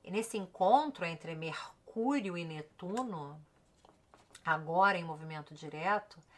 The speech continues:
é uma revelação desagradável, algo que você não gostaria de saber, preferia que não acontecesse.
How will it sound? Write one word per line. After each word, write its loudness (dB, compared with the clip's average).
é -2
uma 2
revelação 0
desagradável, -2
algo 6
que -6
você -8
não 6
gostaria 4
de -8
saber, -2
preferia -4
que -12
não -2
acontecesse. -8